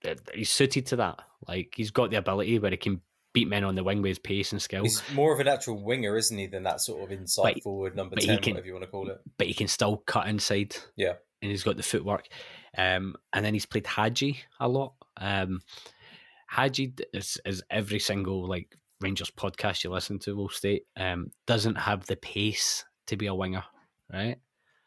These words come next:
Speaker 1: But he has the technical ability to make it work. So he's not gonna be a guy that's gonna bomb down the line and beat men through pace and then whip a cross in. What he'll do is he'll give you the natural width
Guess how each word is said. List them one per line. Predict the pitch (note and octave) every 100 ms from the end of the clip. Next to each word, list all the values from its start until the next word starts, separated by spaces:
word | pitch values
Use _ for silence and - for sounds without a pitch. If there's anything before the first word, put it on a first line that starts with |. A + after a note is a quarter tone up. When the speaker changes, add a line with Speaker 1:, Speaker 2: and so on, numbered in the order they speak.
| _ _ _ _
Speaker 1:
But | A2
he | -
has | G#2 F#2+
the | F#2
technical | - G#2 - F2+ - G2
ability | F#2 F#2 G2 - G#2+
to | -
make | F#2 F2
it | E2
work. | F2+ D#2+ - - - _ _ _ _ _ _ _ _ _ - - - - -
So | - G#2+
he's | G#2 G2+ A2+
not | A#2+ B2+
gonna | A#2 A#2+ G2+
be | G#2
a |
guy | G2+ G2+ G2 G2
that's | G2 -
gonna | G2+ F#2+ F#2 F#2+ _ _ -
bomb | G2+ G2
down | G2 F#2
the | F2+
line | F2+ G2 F#2+
and | F2+ -
beat | F#2+ F#2
men | F#2 F#2 F2+ E2 _ _ _
through | - F#2
pace | - - G2+ G2 - -
and | F#2+
then | F#2
whip | F#2 F2
a | F#2
cross | - G2 F#2+ A#2+
in. | B2+ B2+ _ - - - -
What | G2+ F#2+
he'll |
do | G#2 F#2+
is | F#2+
he'll | F#2 F2+
give | G#2 F#2+
you | G2+
the | F#2+
natural | F#2+ - - F#2
width | F2 G2 - -